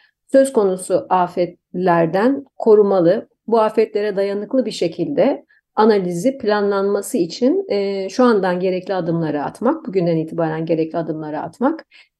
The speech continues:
ve toplumun bütün kesimlerinde ya da paydaşlar, moda deyimle, paydaşlar arasında bu bilinci geleceğe yönelik afete, afet bilincine sahip bir şekilde planlama ve uygulama yapma bilincini şimdiden yerleştirmek.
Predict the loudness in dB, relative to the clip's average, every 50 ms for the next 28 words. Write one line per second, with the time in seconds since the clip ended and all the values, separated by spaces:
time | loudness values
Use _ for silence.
0 | _ _ -2 0 0 0 0 -4 -10 _ _ _ -2 0 0 2 2 4 4 4
1 | 2 0 -2 -2 -2 -2 -2 -4 -4 -4 -4 -2 0 0 0 2 4 4 4 6
2 | 6 4 0 2 2 2 2 2 2 0 0 -2 -2 0 0 0 0 -2 -2 -2
3 | 2 2 2 2 4 4 2 2 2 2 0 0 0 -4 _ _ _ _ _ _
4 | _ 0 0 2 2 0 -2 -4 -2 0 2 4 6 6 6 4 2 2 -2 -8
5 | -8 -4 0 0 0 2 2 0 0 0 0 2 2 2 2 0 0 0 0 0
6 | 0 0 2 2 2 4 2 2 0 0 -2 -2 -6 -10 -12 _ _ _ _ -2
7 | -2 -2 -2 -4 -6 -4 2 2 4 4 2 0 -10 _ _ _ 0 0 0 2
8 | 2 0 0 2 -2 0 0 2 0 0 0 0 0 0 0 -2 -2 0 2 2
9 | 2 2 0 -4 -4 -2 -4 -4 -4 -4 -2 -2 -2 -2 -2 -2 -2 0 0 0
10 | 2 2 4 4 4 4 2 2 2 0 0 0 -2 -4 -2 -2 -2 -2 -2 -2
11 | -4 -4 -4 -4 -4 -2 -2 0 2 2 0 2 2 2 2 2 2 0 0 0
12 | 2 2 2 2 2 0 0 -2 -8 -10 -6 -6 -6 -6 -8 _